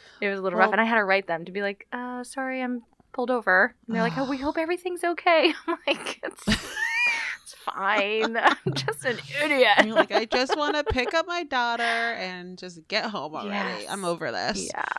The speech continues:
Speaker 2: Well, to make you feel better, Phil totally blanked on the registration for our
Speaker 1: Mm-hmm.
Speaker 2: car. And we realized about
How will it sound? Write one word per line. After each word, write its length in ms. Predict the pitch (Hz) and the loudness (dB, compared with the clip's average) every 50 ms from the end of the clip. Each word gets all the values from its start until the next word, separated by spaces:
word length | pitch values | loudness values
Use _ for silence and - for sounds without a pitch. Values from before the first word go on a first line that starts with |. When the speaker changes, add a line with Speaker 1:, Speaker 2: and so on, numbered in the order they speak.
| - | -2
Speaker 2:
Well, 80 | - 247 | -2 0
to 80 | - 240 | 0 0
make 180 | 247 247 240 254 | -2 -2 -2 -2
you 80 | 247 | -4
feel 200 | - - 214 202 | -2 0 0 0
better, 480 | 190 185 180 185 - - 175 180 180 - _ - - | 0 0 -2 -2 0 0 0 0 -2 -4 _ -16 -16
Phil 680 | - - - 202 208 202 202 202 208 196 202 214 - _ _ _ _ _ - | -14 -8 -2 2 2 4 4 2 0 -2 -2 -4 -8 _ _ _ _ _ -20
totally 440 | - - - 202 196 196 190 180 175 | -14 -8 -6 -4 -2 -2 -2 -4 -2
blanked 340 | - 190 180 175 185 - - - | -2 -4 -4 -4 -6 -8 -8 -6
on 180 | 180 175 170 | -6 -6 -6
the 80 | 165 160 | -6 -6
registration 880 | 165 165 160 175 170 - - 147 139 156 151 - 208 226 262 302 311 _ - - - | -6 -6 -6 -6 -8 -8 -8 -8 -10 -8 -6 -6 -6 -6 -6 -8 -10 _ -10 -8 -6
for 100 | 294 311 | -4 -4
our 140 | 320 330 | -4 -4
Speaker 1:
Mm-hmm. 20 | 320 | -6
Speaker 2:
car. 400 | - - 339 339 349 359 381 381 - _ _ _ _ _ _ _ _ _ _ _ _ _ _ _ _ - | -8 -8 -6 -6 -4 -6 -6 -8 -12 _ _ _ _ _ _ _ _ _ _ _ _ _ _ _ _ -4
And 180 | 214 202 202 196 | -4 -2 -2 -4
we 200 | 190 190 185 180 | -4 -4 -4 -6
realized 840 | 170 175 185 185 190 190 196 196 196 196 196 190 190 196 190 - - - | -6 -4 -2 -2 0 0 0 0 0 0 0 -2 -4 -6 -8 -10 -12 -12
about 320 | - 175 185 180 - - | -8 -6 -4 -4 -4 -4